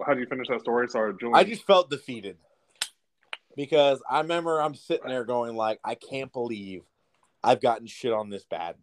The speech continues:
Speaker 2: Because, like, I remember I, I was good. Like, I rarely got beat. Every time I got beat, it was, like, one time, and I tried him again. I usually got him the second time.
Speaker 1: <laughs>
Speaker 2: But getting beat three times in a row, it just made me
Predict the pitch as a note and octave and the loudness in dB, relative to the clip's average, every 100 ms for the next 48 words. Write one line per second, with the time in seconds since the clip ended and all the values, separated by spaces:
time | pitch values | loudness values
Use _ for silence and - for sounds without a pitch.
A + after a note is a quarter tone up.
0 | _ _ _ _ C3 F3 E3 D#3+ F#3 A#3 | _ _ _ _ -6 4 6 6 4 2
1 | G#3+ F3 D3 G#3+ - D#3+ G#3+ E3 - C#3+ | 2 2 4 2 2 4 4 4 -2 0
2 | C#3 G#2 F#2 G#2 A2 D3+ D#3 B2+ B2 A#2 | 2 2 -2 -4 0 2 2 -2 -10 0
3 | D3+ D3+ C#3+ C3+ B2 A#2 - A#2+ A#2+ - | 4 4 2 0 0 0 -4 -12 -12 -14
4 | _ _ _ C#3+ G3 A3 G3+ G3+ F#3 C#3 | _ _ _ 4 6 6 6 6 6 4
5 | E3 E3+ D3+ C#3+ C#3 C3+ A2 C3+ D3 C#3 | -2 -2 -2 -2 2 0 0 -4 -2 0
6 | C3+ C#3+ C3+ C3 - B2+ B2+ A2+ A2 A2+ | 0 2 0 -4 2 2 2 -6 -6 -6
7 | G#2+ G#2 G2+ G#2 G#2 G2 F2+ G#2 F2 F2 | -8 -16 -6 0 0 -2 -6 -6 -6 -10
8 | E2+ D#2+ _ _ _ _ _ _ _ _ | -10 -10 _ _ _ _ _ _ _ _
9 | _ _ - - _ _ - - _ _ | _ _ -20 -20 _ _ -20 -20 _ _
10 | - - - - _ _ _ B2+ D#3+ F#3+ | -8 -8 -8 -14 _ _ _ 2 4 4
11 | G3+ F3+ - C3+ E3+ - - C3 D3+ E3 | 0 -2 -6 -4 -4 -6 2 4 6 6
12 | D3+ D3+ D3 A#2 A2+ A#2+ D#3+ - _ _ | 6 6 0 2 6 6 4 0 _ _
13 | _ _ _ _ _ _ C3+ D3 C#3 B2+ | _ _ _ _ _ _ -6 -4 -4 0
14 | C#3+ D3+ C3+ | -2 -2 -4